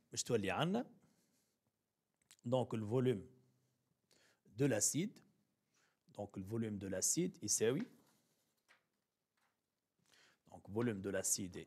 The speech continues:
il s'est, oui. Le nombre de moles, هو deux, dix moins deux. Le masse molaire, نحسبوها، نلقاوها quarante-six.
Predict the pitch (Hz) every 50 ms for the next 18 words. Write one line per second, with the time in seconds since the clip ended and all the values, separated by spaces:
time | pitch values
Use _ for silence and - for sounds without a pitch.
0 | - - - - - - 117 113 117 143 - - - - - _ _ - 123 139
1 | 175 233 220 170 165 147 165 156 151 147 127 104 90 - - - _ _ - 101
2 | 110 123 127 123 120 113 113 123 147 131 104 85 - - - _ _ _ _ _
3 | _ _ _ _ _ _ _ _ _ _ - 92 90 92 98 113 120 104 - -
4 | - - - _ _ - 104 101 101 101 101 92 85 85 - - 202 - - -
5 | - _ _ _ _ - _ _ _ _ _ _ _ - 139 143 147 160 175 165
6 | - - 165 156 151 151 143 120 107 - - - _ _ _ _ _ - 123 117
7 | - - 117 113 127 110 107 113 110 110 113 107 - 113 113 113 104 95 104 101
8 | - - 117 113 107 104 98 95 - - - 175 190 - - - -